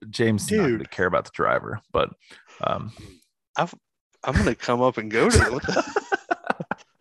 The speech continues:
Speaker 1: Uh, but it was, uh, it was more than I thought I was gonna pay. But I'm at the checkout. I just bought the tickets. I'm like, "Okay, I have to sit somewhat close because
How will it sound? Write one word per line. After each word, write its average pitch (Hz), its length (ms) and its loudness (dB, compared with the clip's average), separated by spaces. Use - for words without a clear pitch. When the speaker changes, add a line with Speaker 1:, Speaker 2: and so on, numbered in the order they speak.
Speaker 1:
Uh, 127 220 8
but 170 160 8
it 180 120 6
was, 180 300 4
uh, 110 460 8
it 120 100 4
was 113 200 2
more 123 300 4
than 120 120 6
I 113 120 2
thought 104 240 2
I 107 80 0
was 104 140 -8
gonna - 200 -10
pay. - 300 -2
But 139 260 6
I'm 143 160 8
at 165 160 8
the 147 60 2
checkout. 123 520 2
I 120 120 4
just 170 260 -6
bought 135 200 -2
the 117 60 -10
tickets. - 460 -8
I'm 113 100 0
like, 117 120 2
"Okay, 117 160 0
I - 20 4
have 120 120 2
to 127 140 -2
sit - 280 -6
somewhat 107 320 0
close 92 340 0
because 90 480 -2